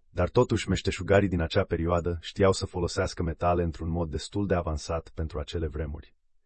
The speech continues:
La începutul neoliticului, în jurul anilor șase mii la cinci mii în Ocrosto,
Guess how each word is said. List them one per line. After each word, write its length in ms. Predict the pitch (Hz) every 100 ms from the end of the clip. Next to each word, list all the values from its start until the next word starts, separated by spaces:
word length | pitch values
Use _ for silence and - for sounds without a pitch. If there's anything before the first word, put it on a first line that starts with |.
| _ _ _ _ _ _
La 120 | - 95
începutul 420 | 104 - 135 135
neoliticului, 800 | 113 104 101 92 - 82 80 - _
în 120 | 85
jurul 300 | 82 98 101
anilor 340 | 95 92 90 85
șase 380 | - 95 - 87
mii 160 | 87
la 100 | 82
cinci 300 | - 92 80
mii 200 | 85 82 -
în 100 | 80
Ocrosto, 640 | 76 - 87 - 80